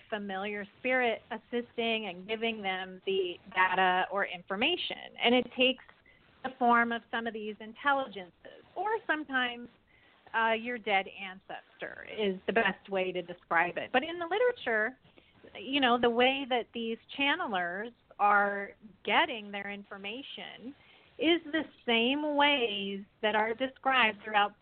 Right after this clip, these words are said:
pagan history of the oracles, like the Oracle of Delphi, um, who, of course, gets all of her data and information in this fashion, which I mentioned in the book. I have a very large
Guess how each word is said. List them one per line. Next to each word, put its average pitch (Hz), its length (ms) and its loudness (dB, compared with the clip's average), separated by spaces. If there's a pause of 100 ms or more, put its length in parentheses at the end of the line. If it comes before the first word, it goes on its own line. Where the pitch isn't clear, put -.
pagan 226 360 -6
history 220 960 -4 (520)
of 214 200 4
the 269 140 -6
oracles, 240 760 0 (160)
like 214 240 -6
the 214 200 -8
Oracle 208 460 -8
of 185 160 -8
Delphi, 269 800 -2 (640)
um, 208 500 2
who, 247 100 4
of 240 120 2
course, 240 260 0 (100)
gets 190 200 0 (200)
all 277 300 4
of 247 100 -6
her 226 200 -12
data 180 600 -8 (220)
and 202 100 -12
information 196 640 -10
in 185 100 -10
this 185 100 -8 (120)
fashion, 180 680 2
which 285 160 2
I 277 100 6
mentioned 254 380 -2
in 226 60 -6
the 202 60 -6
book. 220 300 2
I 196 100 0
have 202 240 -4
a 185 80 -6
very 214 320 0
large 196 380 -2